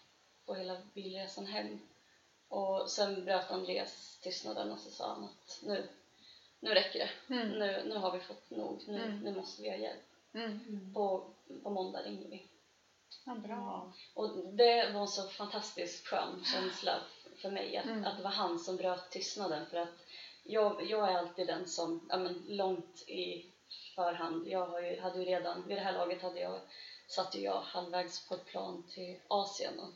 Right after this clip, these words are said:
Speaker 2: Mm.
Speaker 1: och skulle hämta ett adoptivbarn.
Speaker 2: Mm.
Speaker 1: Så att mentalt så var jag så himla mycket längre fram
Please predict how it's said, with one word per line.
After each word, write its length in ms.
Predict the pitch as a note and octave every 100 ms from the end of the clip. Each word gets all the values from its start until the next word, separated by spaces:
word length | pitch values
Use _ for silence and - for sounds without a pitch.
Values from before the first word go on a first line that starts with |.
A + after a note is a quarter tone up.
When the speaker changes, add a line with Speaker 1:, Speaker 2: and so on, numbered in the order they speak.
| - -
Speaker 2:
Mm. 240 | G3+ G3+ F#3 A3
Speaker 1:
och 100 | G3
skulle 240 | - F#3+ F#3
hämta 480 | F3+ F3+ - G3 G3
ett 380 | - - -
adoptivbarn. 840 | - F#3 - G3 F#3 G3+ - - - -
Speaker 2:
Mm. 200 | G3+ G#3
Speaker 1:
Så 140 | F#3 G3
att 200 | - G#3
mentalt 640 | G3+ G#3 - G#3+ F#3 E3+
så 160 | F#3 F3
var 100 | F#3
jag 320 | G3 F#3 F3
så 180 | - F#3+
himla 340 | G3 F#3 F#3+
mycket 260 | F#3 F3 F3+
längre 280 | F3 F3 F3+
fram 540 | - - G#3+ G3 G3+